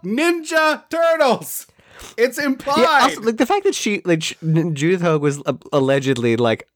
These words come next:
Speaker 2: "There's too much violence. Why would I wear a jumpsuit? Why would I have red hair?" It's like, what movie did you think you were doing?
Speaker 1: Right, right.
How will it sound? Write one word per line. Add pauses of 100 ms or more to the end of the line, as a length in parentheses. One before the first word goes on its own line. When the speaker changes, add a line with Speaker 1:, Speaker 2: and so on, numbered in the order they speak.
Speaker 2:
"There's
too
much
violence.
Why
would
I
wear
a
jumpsuit?
Why
would
I
have
red
hair?"
It's
like, (200)
what (160)
movie
did
you
think
you
were
doing? (460)
Speaker 1:
Right,
right.